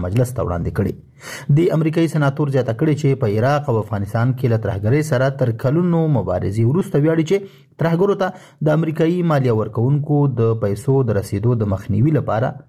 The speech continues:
هڅې رهبري کوي. که دا لایحه د امریکا د سنا مجلس له لوري تصویب شي، نو د امریکا حکومت مکلف دی چې د امریکا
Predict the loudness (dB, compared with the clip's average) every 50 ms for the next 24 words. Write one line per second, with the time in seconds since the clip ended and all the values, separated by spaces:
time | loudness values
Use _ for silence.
0 | -6 -2 -2 -2 -2 -4 -8 -6 -4 -4 -4 -2 -2 -2 -4 -4 -2 -2 0 0
1 | 0 -2 -6 -14 -20 -20 -18 -16 -16 -16 -10 -4 0 2 2 2 2 2 2 2
2 | 2 2 2 2 2 2 2 0 0 -2 -2 -2 -2 -2 -2 0 0 2 2 2
3 | 0 0 -2 -2 -4 -4 -2 -2 0 0 2 2 0 0 -2 -2 -4 -4 -2 -2
4 | -2 -2 -2 0 2 2 4 4 2 2 0 -2 -2 0 0 0 0 -2 -4 -2
5 | -2 -4 -2 -4 -6 -6 -2 0 0 0 0 0 0 0 0 0 0 -2 -2 -6
6 | -16 -20 -14 -6 -2 0 2 2 2 0 0 0